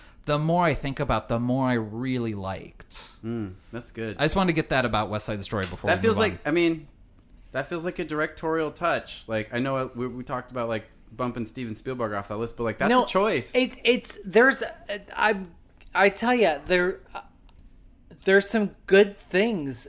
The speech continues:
Speaker 3: that, that have been changed from the original that are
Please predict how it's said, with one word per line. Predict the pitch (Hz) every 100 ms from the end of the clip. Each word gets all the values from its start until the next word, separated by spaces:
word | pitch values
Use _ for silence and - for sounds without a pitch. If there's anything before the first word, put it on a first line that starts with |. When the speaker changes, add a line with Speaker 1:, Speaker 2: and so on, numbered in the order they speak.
| -
Speaker 3:
that, | 160 147 156 156 - - - - - - -
that | 160 151
have | 151 131 - - - -
been | 165 156 151
changed | - - 175 151 123 117 110 - - - _ _
from | - 160
the | 147
original | 123 131 127 120 110 113 -
that | 151
are | 143 139